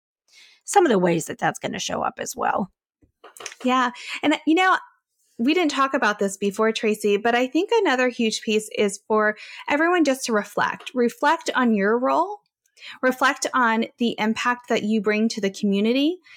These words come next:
Speaker 2: the impact you bring even on a personal level, right? Like maybe it's your church. Uh, maybe it's, you know, it's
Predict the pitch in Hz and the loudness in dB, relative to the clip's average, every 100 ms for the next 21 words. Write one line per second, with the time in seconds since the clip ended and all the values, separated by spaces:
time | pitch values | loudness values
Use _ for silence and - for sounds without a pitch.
0 | - - - 208 214 - 214 - 220 196 | -10 -6 -2 -2 0 0 -2 -2 -2 0
1 | 214 208 208 - 262 370 - 233 196 - | 0 0 -2 -2 0 2 2 0 -2 -4
2 | 254 294 254 165 110 101 - - 202 180 | -4 -2 -2 -2 -2 -4 -4 -4 0 0
3 | 294 311 - - 220 226 214 240 302 294 | 0 -2 -8 -6 -4 0 0 2 0 0
4 | 269 247 - 208 269 - - - - 208 | -2 -2 -2 -2 -2 -4 -6 -6 -2 -2
5 | 185 175 202 202 226 254 233 - - - | 0 0 -2 -2 0 2 0 -4 -14 -16
6 | - _ 220 220 196 196 - 202 196 | -18 _ 0 2 2 0 0 -2 -4